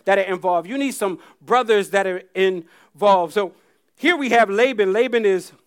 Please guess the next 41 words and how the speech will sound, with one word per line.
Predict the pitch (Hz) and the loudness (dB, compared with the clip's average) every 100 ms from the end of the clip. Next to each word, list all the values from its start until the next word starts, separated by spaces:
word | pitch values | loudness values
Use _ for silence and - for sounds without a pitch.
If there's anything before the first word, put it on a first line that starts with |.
| _ _ _ _ | _ _ _ _
serious | - - 302 320 285 - - | -12 -6 -4 -2 -4 -6 -6
about | 185 196 196 190 - _ _ _ _ _ 160 | -4 0 0 -2 -8 _ _ _ _ _ -4
giving | 254 277 | -4 -2
his | 214 214 | -4 -6
daughter | - 208 226 151 139 | -2 0 0 -2 -10
to, | - 214 | -12 -10
this | 185 285 | -8 -8
is | 240 | -8
positive. | - 254 277 190 170 - | -14 -4 -4 -4 -10 -16
He's | - 233 - - | -12 -12 -12 -12
serious | 285 330 233 | -6 -6 0
about | 220 202 | 0 0
giving | 240 226 | -6 -8
his | 208 139 | -8 -10
daughter | 196 247 214 147 127 _ _ _ - | -6 -6 -6 -10 -18 _ _ _ -14
to | 233 175 | -10 -10
a | |
good | - 247 175 | -8 -10 -6
guy. | 226 190 | -4 -4
So | 170 | -8
he | 190 | -12
says, | 208 165 | -12 -14
"Better | 208 240 | -12 -10
that | 214 | -10
I | 185 | -10
give | 165 180 | -8 -10
her | 143 | -10
to | |
you | 151 226 135 _ _ _ _ _ _ _ _ | -12 -12 -14 _ _ _ _ _ _ _ _
than | 160 190 | -6 -6
to | 170 | -4
somebody | - 196 185 180 170 _ _ _ _ | -8 -4 -4 -4 -8 _ _ _ _
else." | 190 185 - | -4 -4 -2
Verse | 202 208 | -4 -4
twenty. | - 233 220 175 - _ _ _ _ _ _ _ _ _ _ _ - | -6 -4 -2 -2 -8 _ _ _ _ _ _ _ _ _ _ _ -6
Y'all | 196 | -6
still | - 208 | -2 0
with | 220 | -2
me? | 220 214 - _ _ _ _ _ _ _ - | -2 -8 -10 _ _ _ _ _ _ _ -20
So | - - 233 | -8 0 0
Jacob | 180 170 330 381 - 381 381 | -2 2 4 4 2 2 0